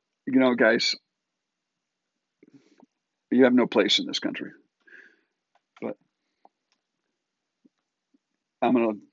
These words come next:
cut it here, probably do some editing. <laughs> Just, that, something's too funny to me. How you guys don't get it. Just don't forget, prosperity, your friends all knew you. In adversity, you're gonna know who your friends are. And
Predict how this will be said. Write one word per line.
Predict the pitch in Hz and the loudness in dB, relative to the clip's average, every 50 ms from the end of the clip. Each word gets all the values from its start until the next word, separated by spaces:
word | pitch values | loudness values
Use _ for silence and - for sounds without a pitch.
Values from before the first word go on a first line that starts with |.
| - _ _ | -20 _ _
cut | - 117 - | -2 -2 -2
it | 107 | 0
here, | 101 104 113 113 107 101 - _ _ _ _ | 0 -2 -2 -2 -4 -6 -10 _ _ _ _
probably | - 123 107 101 | -8 -6 -4 -2
do | 90 104 123 | -2 0 -2
some | - - 135 | -2 -2 -2
editing. | 127 120 113 107 113 117 113 120 - - _ - - - | -2 -2 -2 -2 -4 -4 -6 -8 -10 -16 _ -20 -18 -16
<laughs> | 98 - - - 143 | -16 -10 -6 -6 -6
Just, | - - 135 110 - - - _ - - - - _ _ _ - | -4 -4 -6 -6 -8 -10 -12 _ -20 -20 -20 -20 _ _ _ -8
that, | 120 - - | -8 -6 -4
something's | - 127 - - - | -4 -6 -4 -4 -6
too | - - 120 | -6 -4 -6
funny | - - 120 110 107 | -2 0 0 0 0
to | 98 - | 0 -2
me. | 104 101 107 104 - _ - _ - - | -2 -4 -4 -6 -10 _ -20 _ -14 -8
How | 117 113 | -4 -4
you | 113 110 | -2 -2
guys | 117 113 104 - | 0 -2 -2 -2
don't | - 113 110 101 98 | -2 -4 -4 -4 -2
get | 101 98 98 | 0 0 0
it. | 101 - - _ _ - - - - - _ _ _ - | 0 -4 -6 _ _ -20 -20 -20 -20 -20 _ _ _ -18
Just | 135 - | -8 -2
don't | - 151 127 - | 0 0 0 0
forget, | 131 120 113 107 101 - - | -2 -2 -2 -2 -2 -2 -4
prosperity, | - 117 120 117 - - - 120 117 117 117 | -6 -4 -2 0 0 0 2 2 2 2 0
your | 113 107 | 0 -2
friends | - - 117 110 113 113 | -2 -2 -2 -2 -2 -2
all | 110 104 | -2 0
knew | 107 117 117 117 | 0 0 2 2
you. | 110 107 101 - - - - _ - - - - - - - - - - _ _ _ | 0 0 -2 -4 -10 -16 -10 _ -10 -10 -10 -12 -18 -16 -16 -16 -16 -18 _ _ _
In | - 117 | -8 -8
adversity, | 113 113 117 120 127 - - 123 110 101 - - - - | -4 0 2 2 2 2 2 2 0 0 -2 -6 -14 -12
you're | - 113 123 | -8 -6 -4
gonna | 123 117 | -4 -2
know | 117 117 | -2 -2
who | 107 110 | -2 -2
your | 104 95 | -2 -2
friends | - - 117 120 120 - | -4 -4 -4 -4 -4 -2
are. | 110 101 98 98 - - _ _ _ _ _ _ _ _ _ _ _ _ _ _ - - _ _ _ | -4 -4 -4 -6 -10 -18 _ _ _ _ _ _ _ _ _ _ _ _ _ _ -20 -20 _ _ _
And | 156 143 131 120 117 120 123 131 | 0 2 2 2 2 0 -2 -4